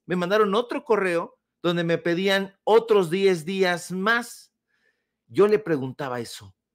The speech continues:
¿cuánto le han pagado a esta, mm, analista, Gloria Álvarez, por impartir,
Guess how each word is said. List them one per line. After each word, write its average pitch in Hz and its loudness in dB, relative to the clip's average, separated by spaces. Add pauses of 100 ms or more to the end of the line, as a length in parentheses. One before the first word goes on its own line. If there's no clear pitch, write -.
(140)
¿cuánto 254 0
le 175 0
han 220 -4
pagado 190 0
a 143 2
esta, 160 0
mm, 104 -12 (220)
analista, 139 -4 (320)
Gloria 160 0
Álvarez, 151 -4 (200)
por 147 2
impartir, 160 -2